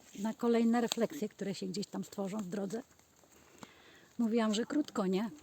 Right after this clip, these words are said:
I tak to jest. Jak, jak opisuje się życie, jak to trudno opisać życie, bo życie po prostu trwa i nie ma co, nie ma co opisywać. Po prostu trzeba przyjmować to, co przynosi droga.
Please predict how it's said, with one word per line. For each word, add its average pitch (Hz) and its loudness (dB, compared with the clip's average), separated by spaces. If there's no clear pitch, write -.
I - -10
tak - -12
to 202 -6
jest. 180 -6
Jak, 190 -6
jak 226 -4
opisuje 247 0
się 233 -2
życie, 240 -6
jak 233 -6
to 240 -4
trudno 226 2
opisać 208 -4
życie, 190 -4
bo 185 -2
życie 220 -2
po 240 -6
prostu 240 -2
trwa - 0
i 262 6
nie 254 6
ma 214 2
co, 202 -4
nie 220 0
ma 214 0
co 208 -2
opisywać. 208 -6
Po 202 -14
prostu 190 -10
trzeba 208 -4
przyjmować 208 -2
to, 196 -4
co 208 -8
przynosi 208 -2
droga. 180 0